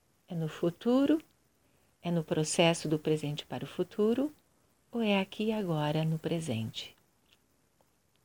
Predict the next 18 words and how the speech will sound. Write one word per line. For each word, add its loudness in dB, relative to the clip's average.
E 0
como 2
as 0
pessoas -2
se -4
comunicam -2
ao -4
seu -2
redor? 0
Você -2
já -2
percebeu? 0
Vai -8
fazendo 6
os 4
ajustes 2
e -2
torne 2